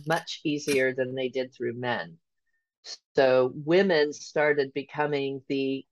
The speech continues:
uh, the majority of the psychics and mediums at the time period, and it gave another means of making money and being independent as a woman on your own. Um,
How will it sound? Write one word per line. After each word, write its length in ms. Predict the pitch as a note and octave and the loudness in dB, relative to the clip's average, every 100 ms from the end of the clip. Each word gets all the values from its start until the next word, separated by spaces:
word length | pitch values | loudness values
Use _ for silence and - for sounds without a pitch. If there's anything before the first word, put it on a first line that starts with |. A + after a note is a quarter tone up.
| _ | _
uh, 420 | B2 A#2 A#2 A2 - _ C3+ | -4 -4 -4 -6 -10 _ -6
the 120 | C#3+ | -4
majority 1120 | C#3 C#3 D3+ D#3 D3+ D3 D3 C#3+ B2 B2 - | -4 0 4 6 6 4 2 0 2 0 -2
of 300 | C3+ C3+ D3 - | -2 -2 -4 -6
the 100 | C3 | -4
psychics 720 | - B2+ B2 B2+ B2 - - | 0 -2 0 -4 -4 -12 -10
and 160 | C#3 B2+ | -10 -4
mediums 840 | B2+ B2+ A#2+ A#2+ A#2 A#2+ - - _ _ _ _ _ _ - | -4 -4 -4 -4 -6 -10 -20 -20 _ _ _ _ _ _ -4
at 180 | C3 C3 | -2 -2
the 60 | |
time 340 | B2+ D3+ E3 E3+ | -4 0 0 0
period, 500 | C#3 B2+ A#2+ A#2+ A#2+ D#3 | 0 2 2 -2 -2 0
and 120 | D3+ | 0
it 180 | D3 - | 0 2
gave 380 | D3 E3 E3 | 4 4 2
another 760 | C#3+ C3+ C3+ D3 C#3+ C3 B2+ B2+ _ _ _ _ | 0 -2 0 2 2 -2 -2 -10 _ _ _ _
means 1040 | C3+ C#3 D#3+ F3+ F3+ B2 A#2+ B2+ - - _ _ _ _ _ | -12 -6 0 2 2 0 -6 -12 -16 -20 _ _ _ _ _
of 160 | C#3 D3 | -6 0
making 400 | D3 C#3 C#3+ C3+ | 2 2 -2 -2
money 280 | C3 C3+ B2+ | -4 -4 -8
and 120 | B2 | -4
being 220 | B2+ B2 | -4 -4
independent 720 | B2 A#2+ A#2 C#3+ C3+ A2 G#2 - - | -10 -16 -8 -6 -6 -6 -12 -12 -12
as 140 | B2 | -8
a 60 | C3+ | -6
woman 420 | B2+ B2 A2 B2+ _ _ _ | -6 -6 -10 -14 _ _ _
on 140 | A2 A2+ | -8 -4
your 200 | C3 A3 | -6 -4
own. 340 | F3 A#2+ - _ _ _ _ _ | -4 -6 -12 _ _ _ _ _
Um, 400 | B2+ B2 B2+ B2 | -6 -4 -6 -10